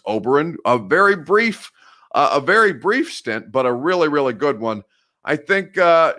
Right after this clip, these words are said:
Ty-, Tyrion, says Forsberg Stash. Man, this is where I find myself.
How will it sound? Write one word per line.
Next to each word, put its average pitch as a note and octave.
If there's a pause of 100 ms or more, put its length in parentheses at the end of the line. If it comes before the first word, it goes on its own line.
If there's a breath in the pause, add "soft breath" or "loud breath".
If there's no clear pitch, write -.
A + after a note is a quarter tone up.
(120)
Ty-, F3+ (160)
Tyrion, F#3
says C#3+ (120)
Forsberg C#3+
Stash. B2 (920)
Man, G2 (1500 soft breath)
this F#3
is D#3+
where D#3
I B2+
find A#2
myself. E2+